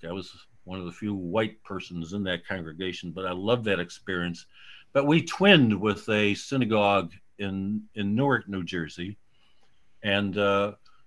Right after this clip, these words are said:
I was strongly supportive of, uh, uh,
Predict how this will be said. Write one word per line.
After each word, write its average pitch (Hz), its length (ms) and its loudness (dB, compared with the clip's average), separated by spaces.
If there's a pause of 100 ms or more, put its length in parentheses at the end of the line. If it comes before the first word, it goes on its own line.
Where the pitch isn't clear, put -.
(120)
I 120 100 4
was 127 220 2
strongly 139 720 4
supportive 107 760 -4 (140)
of, 87 380 -4
uh, 85 300 -6 (1000)
uh, 101 200 -6